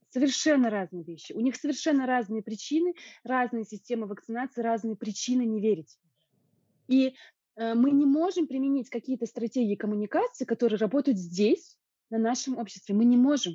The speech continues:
потому что мы, тогда мы не поймём, тогда мы не наладим этот, этот диалог. А для того, чтобы наладить,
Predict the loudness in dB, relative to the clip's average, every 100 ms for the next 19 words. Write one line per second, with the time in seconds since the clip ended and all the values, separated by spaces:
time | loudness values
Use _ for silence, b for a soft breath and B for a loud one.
0 | -6 0 2 2 2 -2 B B B -2
1 | -2 -2 -2 2 2 0 -4 0 0 0
2 | -4 -6 -4 -4 -4 -4 -4 -2 -4 -4
3 | -12 _ -20 -18 -10 -8 -6 -8 -14 _
4 | B B B 0 2 2 0 -2 -4 -4
5 | -2 -4 -6